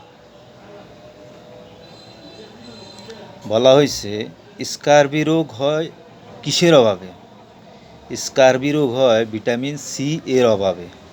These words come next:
প্রশ্ন ছিল, ভেরিবেরি রোগ হয় কিসের অভাবে? ভিটামিন বি এর অভাবে ভেরিবেরি রোগ হয়।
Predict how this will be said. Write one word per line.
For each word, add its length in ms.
প্রশ্ন 340
ছিল, 340
ভেরিবেরি 840
রোগ 320
হয় 160
কিসের 300
অভাবে? 320
ভিটামিন 540
বি 400
এর 260
অভাবে 500
ভেরিবেরি 600
রোগ 360
হয়। 300